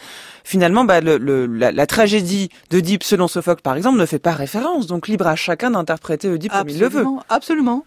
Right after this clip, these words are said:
Speaker 1: Il n'y a pas de
Speaker 2: absolument.
Speaker 1: hiérarchie.
Speaker 2: Non, il n'y a pas de hiérarchie. Simplement, je veux dire, encore une fois, il faut pas faire passer,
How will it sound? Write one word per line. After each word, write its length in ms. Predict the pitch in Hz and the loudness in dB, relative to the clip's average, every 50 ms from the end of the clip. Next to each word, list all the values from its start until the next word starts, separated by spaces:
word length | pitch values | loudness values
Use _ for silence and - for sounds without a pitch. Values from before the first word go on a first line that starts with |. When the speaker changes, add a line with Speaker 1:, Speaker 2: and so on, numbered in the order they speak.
| - - - | -12 -12 -6
Speaker 1:
Il 40 | - | -4
n'y 60 | 175 | 0
a 20 | - | 2
pas 120 | 214 196 | 2 2
de 40 | 175 | 2
Speaker 2:
absolument. 20 | |
Speaker 1:
hiérarchie. 480 | 170 160 175 208 226 - - 240 220 202 - _ _ _ _ _ - 180 | 2 2 0 0 -2 -2 -4 -4 -4 -6 -8 _ _ _ _ _ -2 0
Speaker 2:
Non, 140 | 277 339 453 453 - - - - - _ 156 | 0 2 0 0 -4 -10 -20 -20 -16 _ -4
il 60 | 170 | -2
n'y 60 | 185 | -2
a 40 | 185 | -2
pas 120 | - 208 214 | 0 -2 -2
de 60 | 208 | -2
hiérarchie. 480 | 240 226 214 220 - - - - 302 440 440 427 _ _ - - _ - | -2 -4 -4 -6 -10 -8 -6 -6 -4 -4 -6 -8 _ _ -20 -20 _ -12
Simplement, 400 | - - 269 196 262 269 320 311 | -8 -6 -6 -4 -2 -2 -4 -4
je 80 | - | -6
veux 60 | 226 196 | -6 -4
dire, 180 | 220 208 - - | -4 -4 -2 0
encore 300 | 233 - - 311 285 277 | -2 -2 0 -2 -2 -2
une 80 | 262 | -4
fois, 360 | 233 - - 269 294 311 349 403 427 - _ - _ _ _ - | -4 -4 -4 -2 -2 -2 -2 -4 -10 -16 _ -20 _ _ _ -14
il 80 | 202 185 | -14 -10
faut 140 | - 302 - | -8 -4 -2
pas 140 | - 320 | 0 0
faire 220 | - - 302 - - | 0 -2 -6 -6 -4
passer, 720 | - 294 285 - - - 277 277 269 254 233 214 190 | -2 -2 -2 -2 -4 -2 -2 0 0 0 -2 -4 -6